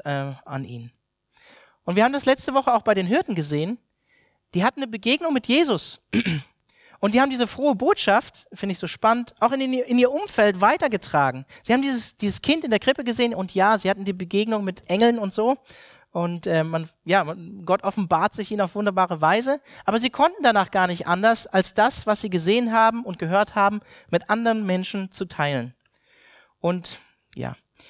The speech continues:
wir wollen das auch tun. Wir wollen das, äh, nächsten Mittwoch tun. Ab neunzehn Uhr wollen wir uns hier treffen, hier in der Gemeinde. Ihr könnt auch gerne schon ab achtzehn Uhr dreißig kommen,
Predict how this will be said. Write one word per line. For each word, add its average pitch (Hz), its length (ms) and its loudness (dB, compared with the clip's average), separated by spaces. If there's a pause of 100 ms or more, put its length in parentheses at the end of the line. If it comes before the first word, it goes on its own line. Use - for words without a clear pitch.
(180)
wir 196 160 0
wollen 262 160 4
das 359 140 2
auch 370 160 0
tun. 160 340 -6
Wir 175 80 -2
wollen 220 200 2
das, 240 180 -2
äh, 208 120 2
nächsten 226 360 -2
Mittwoch 254 260 -2
tun. 330 300 -4
Ab 214 180 -2
neunzehn 226 420 -2
Uhr 254 240 0
wollen 226 200 0
wir 208 60 -8
uns 202 140 -8
hier 196 120 -6
treffen, 247 440 -4 (400)
hier 226 200 -2
in 214 80 0
der 190 100 0
Gemeinde. 196 320 2
Ihr 196 60 -6
könnt 190 140 -6
auch - 100 -8
gerne 202 180 0
schon 185 140 -8
ab 160 120 -4
achtzehn 180 320 -6
Uhr 180 80 -8
dreißig 214 520 -2
kommen, 208 280 0